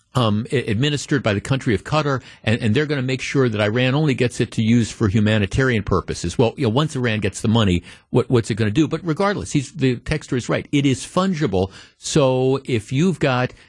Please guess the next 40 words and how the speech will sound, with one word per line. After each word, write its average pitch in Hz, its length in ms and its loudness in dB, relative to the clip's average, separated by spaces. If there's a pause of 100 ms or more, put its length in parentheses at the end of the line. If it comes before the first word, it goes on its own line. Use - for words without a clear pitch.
(120)
six - 260 -2
billion 151 300 -2
dollars 120 440 0
in 113 80 2
your 101 120 2
left 123 280 -2
pocket 104 580 -2
and, 98 400 0
you 104 60 0
know, 98 380 2
um, 92 520 -2
six - 240 -2
billion 143 320 0
dollars 110 400 0
in 104 140 0
your 95 160 2
right 143 280 -2
pocket. 95 440 -2 (320)
Well, 135 220 2
okay, 123 280 -2
if 104 300 -4
the 113 80 2
money 147 400 2
in 110 280 2
your 104 360 4
left 127 420 -2
pocket 110 460 0 (260)
now 131 240 2
has 127 220 0
to - 80 -6
be 113 100 0
used 110 400 2
for - 140 -4
food 131 340 2
and 117 80 -4
clothing 113 400 0
and 101 80 0
things 113 260 -2
like 107 160 0
that, 123 280 0